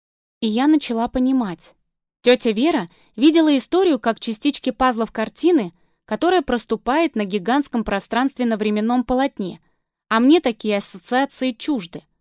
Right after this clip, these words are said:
Я работаю с другими деталями, с образами и словами, со связями между ними. Истину каждый понимает по-своему, и каждый по-своему своими инструментами творит свою историю.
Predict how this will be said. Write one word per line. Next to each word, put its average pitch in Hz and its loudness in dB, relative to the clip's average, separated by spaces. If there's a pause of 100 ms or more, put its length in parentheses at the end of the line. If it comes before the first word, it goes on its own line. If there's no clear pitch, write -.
(640)
Я 247 4
работаю 269 2
с 233 -4
другими 262 2
деталями, 175 -6 (160)
с - -6
образами 233 0
и 214 -4
словами, 196 -6 (240)
со 247 2
связями 202 -4
между 214 -4
ними. 208 -4 (400)
Истину 277 2
каждый 269 0
понимает 226 -2
по-своему, 196 -6 (360)
и 233 -2
каждый 233 2
по-своему 220 0 (120)
своими 233 0
инструментами 208 -2
творит 190 -6
свою 220 -2
историю. 180 -12